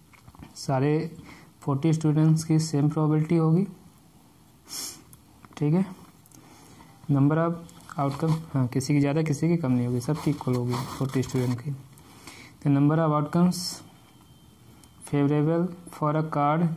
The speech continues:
with the name of girl, तो total लड़कियाँ कितनी हैं, ट्वेंटी फ़ाइव। तो जो event है girl होने का,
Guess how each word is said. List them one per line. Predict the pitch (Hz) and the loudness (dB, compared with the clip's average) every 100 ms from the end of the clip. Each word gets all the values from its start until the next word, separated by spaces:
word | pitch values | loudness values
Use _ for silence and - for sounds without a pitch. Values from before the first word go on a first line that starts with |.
| - | -4
with | 151 | -2
the | 143 143 | 0 0
name | 151 143 139 143 | 2 2 4 2
of | 156 156 | 4 4
girl, | 143 120 123 131 - - - - - - - | 2 0 -4 -8 -18 -20 -20 -20 -20 -16 -4
तो | 143 139 139 139 | 0 2 2 0
total | 135 143 156 | 0 0 0
लड़कियाँ | 151 151 160 | 0 2 2
कितनी | 160 160 165 | 2 2 2
हैं, | 170 208 - - | 2 0 -4 -8
ट्वेंटी | - 135 135 | -2 0 -2
फ़ाइव। | 135 127 127 - - - - - | -4 -6 -8 -12 -20 -20 -20 -4
तो | 139 | 0
जो | 147 | 2
event | 143 151 170 | 2 4 2
है | 160 156 156 | 0 0 2
girl | 143 135 143 | 2 2 0
होने | 139 135 131 127 | 2 2 2 2
का, | 156 | 0